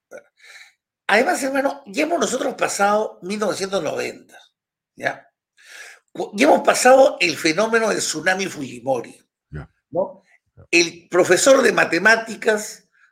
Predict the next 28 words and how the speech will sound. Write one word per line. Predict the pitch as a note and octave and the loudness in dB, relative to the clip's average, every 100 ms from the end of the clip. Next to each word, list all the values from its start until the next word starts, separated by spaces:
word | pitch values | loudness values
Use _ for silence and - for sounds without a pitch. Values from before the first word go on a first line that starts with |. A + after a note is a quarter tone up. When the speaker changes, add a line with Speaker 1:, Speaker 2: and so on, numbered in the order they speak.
| - | -10
Speaker 1:
que | |
terminó | C#3 C#3 C#3 E3+ | -8 -6 -4 0
ganándole | F3+ E3 F3+ F3+ F#3 F3+ C#3+ | 4 4 6 6 4 4 2
al | C#3 C#3 | 0 -2
mega | D3 E3 D#3+ D3+ | -6 -2 2 2
super | - G3+ F#3 F3+ | 2 0 2 2
guapísimo | C#3+ C3+ F3+ - F#3+ E3 | 4 -2 -4 -6 -4 -6
escritor | B2 B2+ E3+ E3+ - - - - | -6 0 4 4 2 -10 -12 -2
Mario | D3+ C#3+ | 2 4
Vargas | C3 A#2 | 2 0
Llosa. | - - - _ _ _ - | -6 -14 -18 _ _ _ -14
¿no | C#3+ | -2
es | |
cierto? | F#3+ - - _ _ - - - - _ | -2 -2 -18 _ _ -20 -20 -20 -20 _
Y | G#3 | -4
le, | G3 G#3 G#3 | 0 0 0
y | G#3 | -6
le, | G3 G3+ | -2 0
y | G3+ - G3+ | -2 -4 -6
le | G3 G#3+ | -2 0
ganó | G3+ A3 E4 | 2 2 0
en | D#4+ | 0
tres | F4 D4 | 2 4
semanas, | C#4+ D4 - - B3+ - - - - - - - | 4 2 2 2 2 -2 -8 -12 -12 -14 -18 -18
Speaker 2:
Ya. | C3 | -16
Speaker 1:
¿no | E2 - _ | -16 -18 _
es | E3 - | -8 -2
cierto? | B3 - - | -2 -2 -16